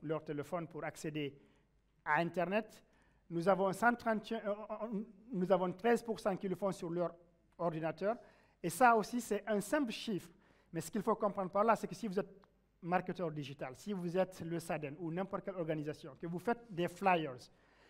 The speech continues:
et que votre flyers n'est pas adapté à l'écran mobile qui est comme ça, pas comme ça, vous perdez, <coughs> excusez-moi,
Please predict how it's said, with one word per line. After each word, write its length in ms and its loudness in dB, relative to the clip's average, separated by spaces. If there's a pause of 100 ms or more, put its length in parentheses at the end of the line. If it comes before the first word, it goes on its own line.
(140)
et 80 -4
que 120 2
votre 260 4
flyers 320 4
n'est 140 0
pas 160 0
adapté 560 2
à 100 4
l'écran 340 -2
mobile 380 -4
qui 120 -6
est 60 -4
comme 200 0
ça, 200 -6 (360)
pas 120 0
comme 200 -6
ça, 360 2 (140)
vous 100 -2
perdez, 720 2
<coughs> 720 -6
excusez-moi, 460 -18